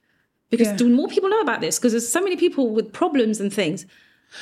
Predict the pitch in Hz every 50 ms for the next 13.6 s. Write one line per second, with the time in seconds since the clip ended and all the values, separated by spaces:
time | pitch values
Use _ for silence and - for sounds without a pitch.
0 | - - - - 233 220 240 - - 208 208 196 180 240 311 - 208 220 220 220
1 | 339 415 - 269 240 311 349 349 285 196 190 202 185 - 208 180 - 190 175 175
2 | 190 175 170 170 170 202 247 294 370 427 392 - - - 233 240 240 254 277 320
3 | 359 349 349 311 277 254 233 214 202 214 - 190 185 175 180 175 190 240 254 -
4 | - - 220 226 214 214 - - - 214 214 208 214 214 202 202 196 196 196 -
5 | - 208 196 196 196 - - - - 208 196 196 190 190 185 185 185 180 180 170
6 | - - - - 208 185 175 185 214 - - - - - - _ _ _ _ _
7 | _ _ _ _ _ - 190 190 185 185 180 - - 190 196 185 202 196 - -
8 | - - 220 180 175 185 202 214 208 214 208 202 190 196 - - _ _ _ -
9 | - 214 226 226 - - 330 339 320 320 254 254 240 247 247 247 247 240 - -
10 | 240 240 233 240 220 214 214 214 - 233 208 202 214 208 214 226 214 190 196 208
11 | 208 202 196 214 202 202 190 196 190 190 190 190 190 233 233 214 - 320 381 339
12 | 302 294 247 262 330 330 - - - 214 - - 233 202 175 165 185 - 208 185
13 | - - 226 240 233 233 320 359 349 269 214 226